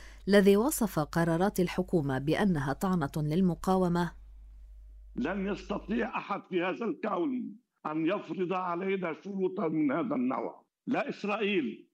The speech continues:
Speaker 2: ولا ترامب ولا العالم.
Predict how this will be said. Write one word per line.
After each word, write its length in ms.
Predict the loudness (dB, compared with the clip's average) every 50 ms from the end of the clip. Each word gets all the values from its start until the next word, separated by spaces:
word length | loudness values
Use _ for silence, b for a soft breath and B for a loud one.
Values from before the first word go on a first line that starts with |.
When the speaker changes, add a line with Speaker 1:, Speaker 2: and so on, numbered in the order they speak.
| _ _ _ _ -2
Speaker 2:
ولا 220 | 0 0 0 0 -2
ترامب 520 | -2 -4 -2 0 0 0 0 0 -2 -4 -6 -12 -20 -20 _ _ _ _ -4
ولا 420 | -2 0 0 2 2 2 2 2
العالم. 760 | 2 0 0 0 2 2 2 2 0 0 -2 -4 -6 -8 -10